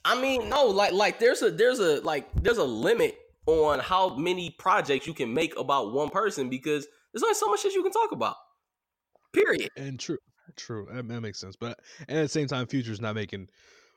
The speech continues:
Speaker 2: projects ex-, just dedicated all, all to, to that type of, uh, theme. He, he, he touches on it every now and again, and I just think it's, uh, works for him.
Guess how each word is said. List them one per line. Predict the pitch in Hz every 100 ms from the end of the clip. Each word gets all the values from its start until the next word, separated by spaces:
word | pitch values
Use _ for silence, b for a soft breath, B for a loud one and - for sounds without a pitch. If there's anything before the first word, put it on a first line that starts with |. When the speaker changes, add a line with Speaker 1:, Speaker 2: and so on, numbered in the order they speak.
| _
Speaker 2:
projects | 117 107 98 95 - - _ -
ex-, | 90 - - -
just | - 104 - _ _ _
dedicated | - 104 95 110 92 82
all, | - 101 92
all | 87 - 92
to, | 101 101 90
to | -
that | 98 92 -
type | - 98 95
of, | 95
uh, | - - -
theme. | 101 92 104
He, | 104 98 107 98
he, | 110
he |
touches | - 131 110 107
on | 104 98
it |
every | 101 101
now | 98 95
and | 95
again, | 92 92 98 _ _ _ _ _ _ _
and | 107 110
I | 110 113
just | 113 - _ _ _ _ 120
think | 117
it's, | 110 -
uh, | 101 98
works | 110 156 -
for | 98
him. | 95